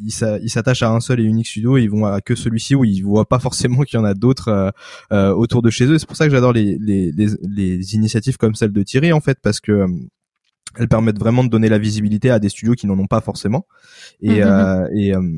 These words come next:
Speaker 1: et surtout à permettre en fait à des clients de trouver vraiment le studio dont ils ont besoin au bon moment et tout ça, ce qui, euh, ce qui est forcément un petit peu plus dur. Nous, on voit souvent, euh, plein de gens qui nous appellent pour, euh,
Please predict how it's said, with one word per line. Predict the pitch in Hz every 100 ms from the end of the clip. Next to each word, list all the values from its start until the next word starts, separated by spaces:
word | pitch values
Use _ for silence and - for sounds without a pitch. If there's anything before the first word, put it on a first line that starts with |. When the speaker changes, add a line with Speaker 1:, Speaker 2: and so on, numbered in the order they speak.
| 65 80 -
Speaker 1:
et | 107 104
surtout | - -
à | 131
permettre | 101 110 120
en | 107
fait | 123
à | 107
des | 98
clients | - 120
de | 127
trouver | - 110
vraiment | 104 98 104 107 120 139 151 _ _ _ -
le | 113
studio | 127 - 120 131 139
dont | 120
ils | 120 120 113
ont | 113
besoin | 110 110 117 123 139 139
au | - 101
bon | 113
moment | 110 107 117 123
et | 104
tout | -
ça, | - 127
ce | -
qui, | - 90
euh, | 87 95 _ - - -
ce |
qui | - 98
est | - -
forcément | 104 - 113
un | 110
petit | 110 -
peu | 110
plus | 117
dur. | 123 139
Nous, | 113 101 90
on | 90
voit | 95 101
souvent, | - 107 120 117 92
euh, | - -
plein | 110
de | 107
gens | 120
qui | -
nous | 104 101 95 78 92 101
appellent | 95 123 113
pour, | 101 90
euh, | 82